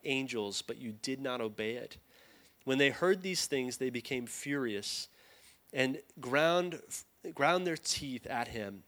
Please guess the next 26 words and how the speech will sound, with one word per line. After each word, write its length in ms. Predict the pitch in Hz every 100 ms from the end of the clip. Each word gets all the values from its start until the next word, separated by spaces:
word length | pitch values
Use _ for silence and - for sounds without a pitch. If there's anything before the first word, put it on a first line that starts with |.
| -
But 180 | 127 123
Stephen, 640 | - - 160 123 95 90 _ _ - _ _ _ _
full 600 | - - - 151 175 180
of 180 | 143 127
the 100 | 131
Holy 380 | 120 139 139 123
Spirit. 560 | - - 120 98 - - - _ _ _ _ _ _ _
Now, 100 | 117
this 240 | 113 147 -
is 180 | 180 -
a 140 | 147 123
different 640 | 117 143 156 - 175 165 - -
phrase 540 | - 143 127 117 107
than 140 | 113 107
filled, 500 | - 131 107 95 101 -
but 140 | 120
it 80 | 117
means 240 | 127 135
the 80 | 135
same 300 | - 131 123
thing. 200 | - 104
It's 140 | 98
just 180 | - 110
a 60 | 110
different 400 | - 117 117 90
tense. 480 | 113 95 - -